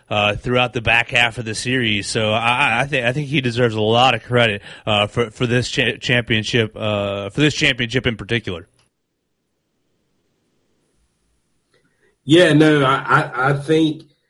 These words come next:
Speaker 2: I, I'll tell you this. I had the Celtics come. I, I had the Celtics winning it.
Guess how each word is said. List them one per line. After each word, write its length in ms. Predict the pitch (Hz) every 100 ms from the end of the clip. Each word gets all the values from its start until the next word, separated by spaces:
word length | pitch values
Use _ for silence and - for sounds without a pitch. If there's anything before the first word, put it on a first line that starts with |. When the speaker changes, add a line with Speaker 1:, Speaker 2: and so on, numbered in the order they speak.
| _ - - - _
Speaker 2:
I, 120 | 143
I'll 160 | 170 160
tell 140 | 170
you 80 | 160
this. 140 | 139 -
I 140 | 135 156
had 200 | 165 131
the 60 |
Celtics 560 | 127 147 139 135 117 -
come. 320 | 123 120 120 _
I, 380 | 127 139 127 135
I 40 |
had 120 | 143
the 60 | 117
Celtics 440 | - 123 117 95
winning 300 | 98 85 82
it. 120 | 73